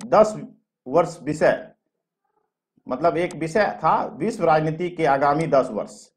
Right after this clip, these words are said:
ये विषय पर ढाका विश्वविद्यालय में व्याख्यान देकर कलकत्ता जाने आने, आने जाने की राशि जुटाई। अब चूंकि, अ, कलकत्ता आने जाने की राशि जो है उनको मिल गया। विषय क्या था? विश्व राजनीति के दस वर्ष,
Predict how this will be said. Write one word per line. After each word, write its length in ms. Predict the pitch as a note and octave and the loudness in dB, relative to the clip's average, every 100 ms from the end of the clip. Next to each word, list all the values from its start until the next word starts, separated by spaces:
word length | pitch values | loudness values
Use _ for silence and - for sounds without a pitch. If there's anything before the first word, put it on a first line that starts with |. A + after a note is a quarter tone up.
| - | -6
ये 100 | C3 | -4
विषय 280 | D3 D3+ F#3 | -2 0 0
पर 240 | F3+ F#3 | 2 2
ढाका 340 | A3 - D#3 G3 | 2 -2 0 0
विश्वविद्यालय 500 | F3+ F3 D3+ D#3 D#3+ | 0 -6 0 2 2
में 160 | D#3 | -2
व्याख्यान 400 | C#3+ C#3 - D3+ | -2 -4 -2 -2
देकर 340 | C#3+ C#3+ E3 - - _ _ - | -2 2 0 0 -14 _ _ -2
कलकत्ता 440 | F3 F3 F3+ A3 G#3 | 0 0 0 2 2
जाने 340 | E3+ E3+ E3+ | 2 0 -2
आने, 380 | C#3 D3 D#3 - | -2 -2 -4 -4
आने 200 | C#3 D#3 | -4 -2
जाने 240 | D3 D3 D3+ | -2 -2 -2
की 120 | D#3 | 0
राशि 260 | A2+ - | -2 -2
जुटाई। 340 | A2+ G#2+ E2 E2+ _ _ _ _ - | -12 -8 -8 -10 _ _ _ _ -4
अब 160 | D#3+ E3 | -4 -2
चूंकि, 300 | F3 F3+ G#3 G#3 - - _ _ _ _ | -6 -2 -2 -4 -12 -20 _ _ _ _
अ, 240 | - A#2 B2 - - _ _ _ _ _ | -6 -2 -2 -4 -18 _ _ _ _ _
कलकत्ता 360 | D3 D3+ D#3+ F#3 | -6 -2 2 4
आने 440 | G3+ - D3+ F3+ | 2 2 -2 -2
जाने 240 | F3 F3 F3 | 0 -2 -2
की 120 | E3+ | 0
राशि 280 | D#3 C#3+ F#3 | 0 0 0
जो 100 | D#3 | 0
है 80 | C#3+ | 0
उनको 160 | D3 | -2
मिल 180 | D3+ A3 | 0 0
गया। 300 | G#3 G3+ - - _ _ _ _ G#2+ | 2 0 -2 -18 _ _ _ _ -14
विषय 320 | G#2+ - F#3 | -10 -4 -2
क्या 180 | G3 F#3 | 0 0
था? 140 | C4 | 0
विश्व 280 | G#3 G#3+ F3+ | -2 -2 2
राजनीति 380 | E3 E3 D#3+ G3+ | 2 2 -4 -2
के 380 | A3 A#3+ - - _ _ _ | 0 -2 -4 -20 _ _ _
दस 220 | - D#3+ C3 | 4 4 4
वर्ष, 320 | G2 - - | -6 -8 -20